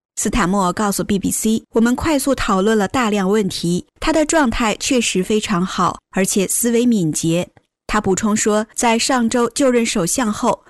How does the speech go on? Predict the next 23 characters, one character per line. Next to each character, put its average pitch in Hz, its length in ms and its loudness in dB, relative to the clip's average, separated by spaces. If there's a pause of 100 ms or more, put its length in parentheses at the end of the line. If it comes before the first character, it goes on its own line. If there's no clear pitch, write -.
能 220 180 2
迅 285 240 2
速 247 160 0
与 214 140 0
拜 254 180 0
登 247 240 2
进 254 200 0
行 190 240 -2
这 226 100 0
样 196 160 0
一 185 80 -2
次 - 160 -2
会 196 220 0
面， 190 260 -2 (160)
这 - 140 0
对 180 120 -2
他 196 200 -2
来 175 160 0
说 185 340 0
非 214 220 -2
常 170 260 -2
重 175 240 0
要。 160 260 -2